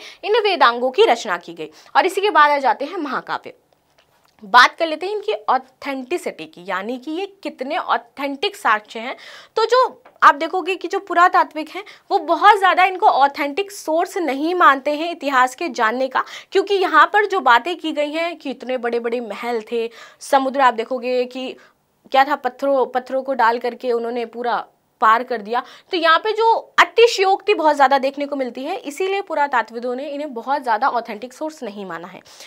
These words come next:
ऑथेंटिक सोर्स जो माना गया है, आप देखोगे यहाँ पे जो यात्रा वृत्तांत हैं, यूनानी लेखक, रोम लेखक, साहित्यिक रचनाएं हैं, बौद्ध और जैन ग्रंथ हैं, इनको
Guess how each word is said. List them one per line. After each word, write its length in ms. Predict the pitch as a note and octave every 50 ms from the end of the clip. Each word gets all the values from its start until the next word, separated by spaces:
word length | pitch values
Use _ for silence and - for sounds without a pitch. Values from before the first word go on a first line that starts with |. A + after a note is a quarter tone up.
| - - - - _ -
ऑथेंटिक 440 | C#4+ C#4+ - F#4+ F4+ F4 B4 A#4 -
सोर्स 300 | - G4 F#4 G4 F#4+ F4
जो 100 | F#4+ A4+
माना 260 | G#4+ F#4 E4+ E4+ F4
गया 160 | F4+ D#4 F#4 F#4+
है, 60 | G4+
आप 140 | F#4+ F#4 F4
देखोगे 360 | C#4+ D#4+ D#4 - F4 E4 F4+
यहाँ 160 | E4+ E4 D4+
पे 100 | D4 E4
जो 140 | C#4 D#4+ D#4+
यात्रा 440 | C4+ B3 C4 A#3 A#3 - - D4+ D4+
वृत्तांत 500 | C4+ C4 B3+ - B3+ B3+ C4 C#4 C4+ C4
हैं, 140 | C4 C4+ C4
यूनानी 440 | B3 B3 B3 B3 A#3 A3+ B3 C4 B3+
लेखक, 360 | A#3+ A#3+ A#3+ - - G#3 - A#3
रोम 180 | A#3 A#3+ B3
लेखक, 280 | B3 A#3 A#3 - A#3+ A#3 - _ - - - _ _
साहित्यिक 440 | - - D4 D4 C#4+ C#4 D#4 D#4+ D4
रचनाएं 380 | C4+ C4 C4+ C#4 C#4 C4 C4 C#4
हैं, 120 | C#4+ C#4 B3
बौद्ध 240 | A#3 A#3 B3+ B3+ B3+
और 60 | B3+
जैन 300 | A3 G#3 A3+ A3+ A3+ B3
ग्रंथ 280 | A#3+ A3+ A#3 A3+ A3 -
हैं, 120 | G3+ - -
इनको 340 | C#4 C#4 C#4+ C#4 - G#4